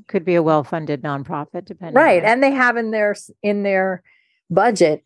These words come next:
Speaker 2: executive director salary and this salary and that salary. So it's not mutually exclusive.
Speaker 1: Yeah, no, I love that. And I guess I'm thinking though, do you,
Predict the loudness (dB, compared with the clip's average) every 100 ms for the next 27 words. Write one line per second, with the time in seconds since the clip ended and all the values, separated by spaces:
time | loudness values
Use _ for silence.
0 | -6 0 2 2 0 -2 0 2 2 0
1 | 0 0 0 0 -2 -2 -4 0 0 2
2 | 0 0 -6 -2 0 0 0 0 0 0
3 | 2 2 2 2 2 0 2 0 2 0
4 | 0 -4 -10 -8 -8 -6 -8 -8 -20 _
5 | _ 0 2 2 0 0 2 4 2 0
6 | 0 0 -2 -2 0 2 2 2 -2 -2
7 | -6 -6 -4 -2 -2 0 2 0 -2 -2
8 | 2 4 4 4 0